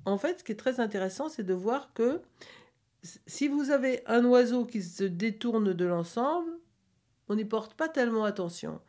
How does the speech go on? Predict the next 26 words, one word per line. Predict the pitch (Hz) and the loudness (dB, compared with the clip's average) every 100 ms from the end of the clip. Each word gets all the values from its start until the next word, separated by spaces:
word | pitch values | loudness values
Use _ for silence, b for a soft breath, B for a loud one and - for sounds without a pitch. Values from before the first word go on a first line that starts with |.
| b b | b b
Si | - 170 | -8 -2
vous | |
en | 180 | 4
avez | 180 185 | 4 4
deux, | 175 156 226 247 | 0 -2 -2 -2
trois. | - 180 175 _ _ _ _ _ _ _ _ _ - - | -4 -6 -8 _ _ _ _ _ _ _ _ _ -20 -4
Mais | 196 226 | 2 2
dès | 202 311 359 | 4 2 2
que | 294 | 0
vous | 277 | 2
en | 247 | 4
avez | 220 | 6
un | 202 | 4
tout | - 381 | 4 2
petit | 381 285 233 | 4 -2 0
noyau | 214 196 196 220 - b b b | 2 2 2 -2 -4 b b b
qui | - 208 | -4 2
a | 190 175 - | 4 4 4
entendu | 233 240 226 208 220 | 2 4 0 0 0
une | 202 | 2
alerte | 208 226 226 208 - 160 | 2 4 2 0 -4 -12
quelque | 165 160 170 | -10 -6 -6
part, | 170 339 330 - | -4 -4 -4 -10
par | - - | -12 -10
exemple, | 165 180 165 160 | -6 -6 -6 -8
euh, | 160 160 160 | -8 -8 -8